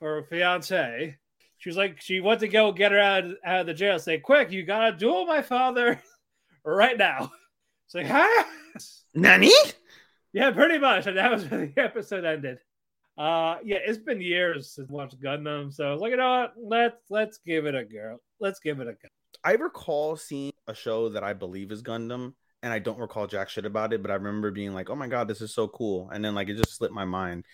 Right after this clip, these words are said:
Speaker 2: Years later, somebody gave me, like, he's like, "Oh, you want it?" They, they built, like, a figure. He's like, "You want it?" And I was like, "Oh yeah, I'll take it." And it fell and fell apart, and I never put it back together.
Speaker 1: <laughs>
Speaker 2: My
Speaker 1: God.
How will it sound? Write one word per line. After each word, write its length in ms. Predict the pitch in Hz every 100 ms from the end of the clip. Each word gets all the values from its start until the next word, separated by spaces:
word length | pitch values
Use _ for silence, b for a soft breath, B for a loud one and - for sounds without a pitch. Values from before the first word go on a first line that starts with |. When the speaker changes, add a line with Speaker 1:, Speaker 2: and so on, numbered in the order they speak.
| B B
Speaker 2:
Years 360 | 113 135 147 113
later, 340 | 113 117 104
somebody 460 | 98 107 107 107 98
gave 320 | 95 101 101
me, 160 | 104 95
like, 160 | 92 92
he's 160 | 104
like, 100 | 110
"Oh, 60 | 143
you 80 | 147
want 160 | 123
it?" 80 | -
They, 180 | 113 113
they 180 | 107 110
built, 280 | 107 117 110
like, 100 | 95
a 60 |
figure. 180 | - 110
He's 80 | 95
like, 80 | 98
"You 80 |
want 220 | 104 107 147
it?" 60 |
And 80 | -
I 20 | 131
was 60 |
like, 120 | 156 -
"Oh 100 | 339
yeah, 140 | 311
I'll 80 | 240
take 180 | 262 120
it." 80 |
And 80 | 113
it 80 | 104
fell 440 | - 110 113 123
and 180 | 110 101
fell 160 | 107 101
apart, 300 | - 110 104
and 60 |
I 40 | 95
never 180 | 95 95
put 140 | 98
it 40 |
back 140 | 90 87
together. 340 | - 87 101 - _ _
Speaker 1:
<laughs> 140 | - - -
Speaker 2:
My 140 | 95
Speaker 1:
God. 120 | 90